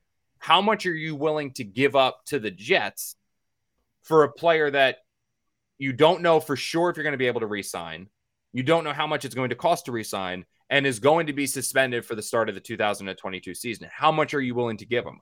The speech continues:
I find it very hard to believe the Jets get a third round pick.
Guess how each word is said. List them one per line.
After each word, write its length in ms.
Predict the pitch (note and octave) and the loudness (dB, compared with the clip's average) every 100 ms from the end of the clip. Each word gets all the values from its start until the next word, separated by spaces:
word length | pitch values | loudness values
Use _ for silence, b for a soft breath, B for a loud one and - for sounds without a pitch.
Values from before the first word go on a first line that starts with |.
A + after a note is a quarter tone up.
| _ | _
I 260 | C3+ F#3 F#3+ | -2 0 0
find 280 | F3+ E3 | -4 -4
it 120 | C3+ G2 | -4 -4
very 320 | B2 E3+ C#3 | 2 2 4
hard 200 | B2+ G#2 | 2 0
to 60 | |
believe 300 | F#2+ F#2+ F#2 | -6 -6 -8
the 60 | F2+ | -4
Jets 240 | A2+ G#2+ | -2 -2
get 120 | - F#2+ | -4 -8
a 20 | |
third 300 | - G2 F2+ | -2 -4 -2
round 240 | F2 E2 | -8 -8
pick. 200 | E2 D#2+ | -8 -8